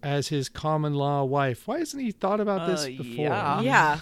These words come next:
Speaker 3: I think twenty-one years or whatever. <laughs> Or ha-,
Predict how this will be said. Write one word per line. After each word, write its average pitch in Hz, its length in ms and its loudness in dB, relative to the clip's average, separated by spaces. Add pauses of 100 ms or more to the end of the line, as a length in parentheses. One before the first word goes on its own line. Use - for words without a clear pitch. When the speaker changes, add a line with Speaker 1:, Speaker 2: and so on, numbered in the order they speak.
(140)
Speaker 3:
I 233 80 0
think 262 340 0
twenty-one 196 1080 0
years 156 340 0
or 156 80 -4
whatever. 147 560 -2
<laughs> 254 40 4 (1120)
Or 220 200 -2
ha-, 208 140 -6